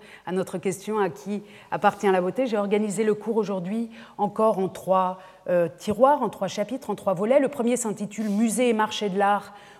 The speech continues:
au dix-huitième siècle, où j'essaierai, à l'exemple de l'acquisition de cette Madone italienne, de montrer comment se sont constitués les musées, ou en tout cas avec cet exemple-là, un grand musée européen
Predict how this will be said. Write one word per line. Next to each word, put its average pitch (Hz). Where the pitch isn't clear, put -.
au 208
dix-huitième 190
siècle, 262
où 202
j'essaierai, 202
à 214
l'exemple 254
de 185
l'acquisition 233
de 190
cette 190
Madone 190
italienne, 190
de 190
montrer 208
comment 214
se -
sont 180
constitués 226
les 202
musées, 214
ou 175
en 165
tout -
cas 196
avec 170
cet 170
exemple-là, 170
un 233
grand 190
musée 190
européen 170